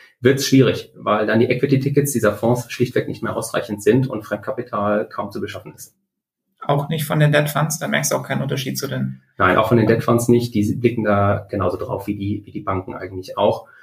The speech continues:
Speaker 1: Und, ähm, es gibt vielleicht den einen oder anderen Messfonds, der, der da noch ein bisschen aggressiver ist, aber das sind dann halt auch unerfreuliche Konditionen natürlich.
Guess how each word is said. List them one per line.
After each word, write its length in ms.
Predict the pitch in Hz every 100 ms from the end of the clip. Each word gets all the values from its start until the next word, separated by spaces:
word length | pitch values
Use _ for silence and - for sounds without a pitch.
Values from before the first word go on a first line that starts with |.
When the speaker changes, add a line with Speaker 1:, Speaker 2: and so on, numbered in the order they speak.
| _ _ _
Speaker 1:
Und, 540 | 107 104 101 98 101
ähm, 400 | 104 101 98 95
es 140 | - -
gibt 160 | 104
vielleicht 180 | - 104
den 80 | -
einen 160 | 104 104
oder 120 | 90
anderen 180 | 98 98
Messfonds, 600 | 107 - 113 113 113 104
der, 280 | 104 104
der 180 | - 104
da 260 | 104 101 101
noch 200 | 101 110
ein 60 |
bisschen 300 | 117 - 113
aggressiver 560 | - 104 - 110 113 107
ist, 240 | 123 -
aber 140 | - 98
das 140 | 98
sind 160 | 107 101
dann 120 | 98
halt 120 | -
auch 100 | -
unerfreuliche 540 | 127 104 - 104 - -
Konditionen 560 | 107 104 - 110 117
natürlich. 520 | 104 101 110 113 113